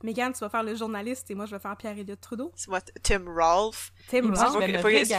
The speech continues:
Speaker 3: régaler.
Speaker 2: j'aille un, un accent anglais. <laughs>
Speaker 1: Ah, tu l'interprètes comme tu veux.
Speaker 2: Je vais, je vais y aller, euh, je vais y aller normal. C'est quand même un
Speaker 1: D'accord.
Speaker 2: long échange.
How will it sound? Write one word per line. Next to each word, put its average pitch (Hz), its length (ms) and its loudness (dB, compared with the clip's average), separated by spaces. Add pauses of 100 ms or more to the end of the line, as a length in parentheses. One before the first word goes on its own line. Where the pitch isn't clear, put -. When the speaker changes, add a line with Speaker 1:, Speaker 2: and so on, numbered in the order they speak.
Speaker 3:
régaler. 233 40 6
Speaker 2:
j'aille 226 200 10
un, 185 360 8 (180)
un 185 200 4
accent 190 400 4
anglais. 170 380 -2
<laughs> - 60 6 (440)
Speaker 1:
Ah, 254 140 6
tu 269 220 -2
l'interprètes 277 520 0
comme 330 200 2
tu - 180 -10
veux. 226 160 -4 (260)
Speaker 2:
Je - 140 -6
vais, 190 380 2
je - 100 -2
vais 208 80 8
y 208 40 8
aller, 214 260 6
euh, 175 240 6
je 180 100 -6
vais 180 80 2
y - 20 0
aller 175 200 -2
normal. 147 360 -2
C'est - 280 -8
quand 202 160 2
même 151 160 -4
un 147 80 -4
Speaker 1:
D'accord. 147 180 0
Speaker 2:
long 160 60 -4
échange. - 500 -10